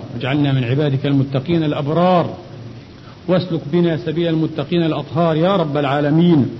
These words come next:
اللهم أصلحنا وأصلح بنا واهدنا واهد بنا، واجعلنا مفاتيح الخير مغاليق للشر.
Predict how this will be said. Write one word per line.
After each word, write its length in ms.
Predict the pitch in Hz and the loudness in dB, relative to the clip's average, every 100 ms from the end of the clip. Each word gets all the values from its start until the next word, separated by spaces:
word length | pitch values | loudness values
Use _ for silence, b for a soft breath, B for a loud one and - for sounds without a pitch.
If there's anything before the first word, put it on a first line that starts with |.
| B B 165 | B B 2
اللهم 260 | 190 175 | 6 6
أصلحنا 440 | 160 - 175 156 151 | 6 2 0 2 4
وأصلح 360 | 143 - 143 127 | 2 0 -4 -2
بنا 220 | 151 143 | 0 2
واهدنا 400 | 139 127 160 156 | 2 2 2 4
واهد 340 | 160 151 139 147 | 4 2 2 4
بنا، 280 | 185 170 147 | 4 4 4
واجعلنا 460 | 135 143 165 160 | 2 2 4 4
مفاتيح 560 | 156 - 139 139 151 135 | 2 0 -2 -2 -2 0
الخير 420 | 135 156 156 147 | 0 0 0 2
مغاليق 560 | 143 135 143 190 220 170 | 2 2 2 2 2 2
للشر. 480 | 147 - 185 147 | 0 2 2 2